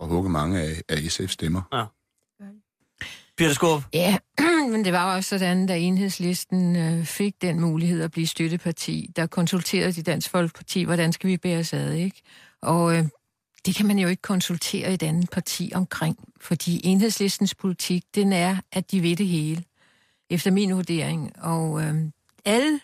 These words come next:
Speaker 3: goderne stemmer de for, og jeg ved, og, og modsat vil de ikke stemme for de eventuelle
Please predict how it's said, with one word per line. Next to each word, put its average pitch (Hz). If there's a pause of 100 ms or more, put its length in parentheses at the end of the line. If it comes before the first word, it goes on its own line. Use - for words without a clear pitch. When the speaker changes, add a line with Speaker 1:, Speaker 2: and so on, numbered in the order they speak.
Speaker 3:
goderne 247 (100)
stemmer 180
de 175
for, 262 (500)
og 202
jeg 190
ved, 226 (100)
og, 185 (220)
og 185
modsat 208
vil 196
de 190
ikke 190
stemme 185
for 185 (240)
de 185 (260)
eventuelle 180